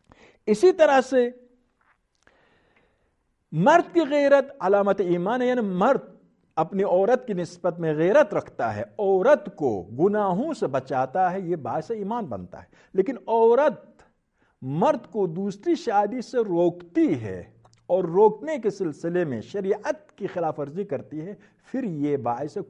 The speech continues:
کفر ہے، عملاً، اعتقاداً نہیں، یہ عورت کافر نہیں ہے، لیکن کافروں کی طرح عمل کرتی ہے۔ دوسری روایت جو نہج بلاغہ میں فرماتے، "المرأة اقرب حلو اللسع-، لسعہ"،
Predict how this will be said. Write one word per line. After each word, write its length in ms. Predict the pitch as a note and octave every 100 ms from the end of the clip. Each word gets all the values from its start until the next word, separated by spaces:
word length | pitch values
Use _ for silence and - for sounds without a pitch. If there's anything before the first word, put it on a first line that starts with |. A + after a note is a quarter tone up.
| -
کفر 380 | C4 C4 A3
ہے، 180 | A#3 A#3+ B3+ _ _ _ _
عملاً، 760 | - C#3 C#3 D3+ E3 B2 F#2 E2+ - -
اعتقاداً 580 | A2 B2+ A#2+ A#2+ E3+
نہیں، 100 | D4
یہ 200 | G3 A#2+ F#3+ -
عورت 300 | B2 F#3+ -
کافر 380 | D3 - - E4
نہیں 220 | F4+ F#4 C3
ہے، 200 | G2 F2+ _ _ _
لیکن 260 | D3 - B3+
کافروں 600 | - G3+ G#3+ A3+ F4 F#4
کی 100 | C4+
طرح 220 | G3 F3 C#3
عمل 240 | C3+ A#2+
کرتی 380 | A2 F2 - E2+
ہے۔ 60 | F2 _ _ _ _ _ _ _ _ _ - - - _ _ _ _ _ -
دوسری 540 | E3 A#3+ B3 G4 G4
روایت 400 | F4 C#4+ C4 C4
جو 100 | B3+
نہج 220 | A#3+ G#3+
بلاغہ 380 | G#3+ G3+ G3+ G#3
میں 140 | A#3+ G#3+
فرماتے، 420 | F#3+ F#3 G3 C4 -
"المرأة 760 | F#3+ G#3+ G3 C#4 - C#4 C#4 C#4
اقرب 560 | B3 C#4 - B3 B3+ A#3+ B3 A3+ A#3 - _ _ - -
حلو 280 | E4 A3+
اللسع-، 840 | F3+ C3+ B2+ - - A#2+ - _ -
لسعہ"، 500 | D#3 D#3 - B2 A#2+